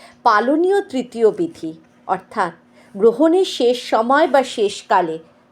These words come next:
গঙ্গা জলে অথবা অন্য কোনো পবিত্র তীর্থজলে স্নানের ফলে মোক্ষ লাভ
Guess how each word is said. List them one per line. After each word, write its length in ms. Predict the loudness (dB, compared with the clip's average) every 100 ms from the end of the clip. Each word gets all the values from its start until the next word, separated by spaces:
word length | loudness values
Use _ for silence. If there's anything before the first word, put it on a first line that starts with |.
| -2
গঙ্গা 480 | 2 2 0 0
জলে 440 | 2 4 4 2 0 _
অথবা 480 | -2 -2 0 0 0 2
অন্য 440 | 2 2 0 0
কোনো 300 | 0 0 2
পবিত্র 540 | 0 0 0 -2 -2 -2
তীর্থজলে 760 | -2 -10 -8 -4 0 2 2 0
স্নানের 520 | -2 0 0 0 -4
ফলে 360 | 0 0 0 -4 -8 -18 0
মোক্ষ 420 | 2 2 0 2
লাভ 260 | 4 2